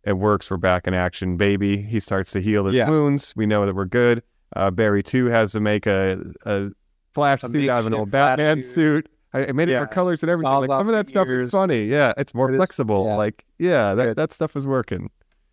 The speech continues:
Speaker 2: And
Speaker 1: Uh,
Speaker 2: Supergirl, I did really like her in this movie. I wouldn't mind if she got her own solo movie, um, 'cause I think it's an interesting character that could be explored more.
Speaker 1: Mm-hmm.
Speaker 2: And I don't know how she'll fit into this new D C U. I hope that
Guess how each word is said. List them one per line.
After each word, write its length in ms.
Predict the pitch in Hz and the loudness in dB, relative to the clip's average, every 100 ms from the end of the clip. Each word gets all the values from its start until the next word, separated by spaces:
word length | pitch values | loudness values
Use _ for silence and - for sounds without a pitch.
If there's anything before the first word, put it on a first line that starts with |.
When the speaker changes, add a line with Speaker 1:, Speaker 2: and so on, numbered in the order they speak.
| _ _ | _ _
Speaker 2:
And 100 | 139 | -6
Speaker 1:
Uh, 40 | 135 | -2
Speaker 2:
Supergirl, 640 | 196 190 165 165 160 151 - | -2 0 2 4 4 2 0
I 100 | 131 | -4
did 280 | 131 156 151 | -2 -2 0
really 220 | 147 135 | 0 2
like 220 | 123 123 | 2 2
her 60 | - | 0
in 80 | 113 | -6
this 160 | 107 | -6
movie. 160 | 117 107 | -6 -6
I 180 | - 123 | -4 -2
wouldn't 280 | 139 135 120 | 0 -2 -2
mind 480 | 120 113 113 110 - _ _ _ - | -2 0 -2 -4 -10 _ _ _ -6
if 120 | 131 | -4
she 140 | - | -2
got 180 | 120 113 | 0 2
her 120 | 107 | 2
own 140 | 113 107 | 0 -2
solo 380 | - 156 139 104 | 2 4 4 2
movie, 400 | 101 95 95 - _ _ _ _ _ | -2 -4 -6 -8 _ _ _ _ _
um, 480 | - 113 107 104 104 - | -4 -2 -2 -4 -8 -12
'cause 120 | - | -6
I 60 | 123 | -2
think 100 | 135 | 0
it's 80 | 123 | 0
an 80 | 117 | -2
interesting 320 | 120 - 110 | -4 -4 -4
character 340 | - 127 117 107 | 0 0 0 -4
that 80 | |
could 120 | - 104 | -6 -4
be 80 | |
explored 460 | 101 - - 160 131 | -4 -6 -2 0 0
more. 340 | 107 104 107 117 _ _ _ | -2 0 -2 -4 _ _ _
Speaker 1:
Mm-hmm. 100 | 120 | -4
Speaker 2:
And 400 | 113 107 107 110 - _ _ _ _ _ _ - | 0 0 0 -4 -10 _ _ _ _ _ _ -12
I 80 | 147 | -6
don't 100 | 151 | 0
know 100 | 135 | 0
how 240 | 135 139 | 2 0
she'll 360 | 139 - 139 143 | 0 0 0 0
fit 300 | - 120 117 | 0 -2 -2
into 760 | 123 113 - 117 117 113 107 107 _ _ | -6 -6 -4 0 0 0 -4 -8 _ _
this 240 | - 110 | -6 -4
new 240 | 117 117 113 | -2 0 0
D 220 | 110 110 | 0 -2
C 240 | - 113 107 104 | -2 -2 -2 0
U. 180 | 101 117 | 0 0
I 140 | 110 | 0
hope 280 | 107 143 - | 2 0 2
that 240 | 113 107 | 0 0